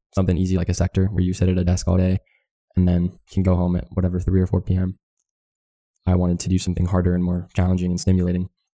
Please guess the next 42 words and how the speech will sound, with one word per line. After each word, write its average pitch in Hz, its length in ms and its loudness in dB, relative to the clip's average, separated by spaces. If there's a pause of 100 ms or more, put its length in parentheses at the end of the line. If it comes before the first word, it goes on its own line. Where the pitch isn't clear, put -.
(420)
And 143 120 -8
so 87 120 -4
instead 92 240 0
of 92 100 0
applying 90 300 -2
for 90 160 -4
a 90 60 0
sector, - 420 -8 (440)
I'm 92 140 2
actually 90 220 -2
applying 90 320 0
for 87 360 -4 (160)
M 92 120 0
S - 120 -2
R 92 100 2
T - 140 -2
and 87 80 0
taclet, 95 360 -2 (340)
which - 220 -4
is 90 220 0
basically 92 300 -4
the 90 60 -6
Coast - 200 -4
Guard's 87 160 -2
version 90 340 -4
of 87 280 -8 (420)
the 95 100 2
Navy 90 200 2
seals 87 460 -4
or 87 180 -2
the 90 80 -4
D 92 260 2
E - 20 0
A. 90 220 -4 (840)
M 101 120 2
S 92 100 0
R 90 80 0
T 92 120 -2
is 92 100 -4
more 87 120 -4
like 87 200 -8
the 92 260 -4